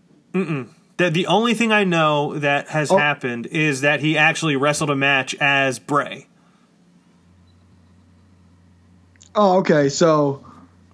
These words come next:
Speaker 2: basically, a couple weeks ago on SmackDown,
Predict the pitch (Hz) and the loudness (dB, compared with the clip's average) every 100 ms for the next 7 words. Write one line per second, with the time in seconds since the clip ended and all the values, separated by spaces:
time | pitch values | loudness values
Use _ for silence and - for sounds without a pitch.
0 | _ - _ _ _ - - - _ - | _ -20 _ _ _ -20 -20 -20 _ -20
1 | - 175 233 247 233 220 214 220 208 233 | -2 4 4 4 2 4 4 4 0 -2
2 | - _ _ _ _ _ - 233 - 214 | -10 _ _ _ _ _ 0 0 2 2
3 | 208 208 196 160 - 196 202 196 165 151 | 2 4 4 2 2 4 4 2 2 4
4 | 147 143 | 2 0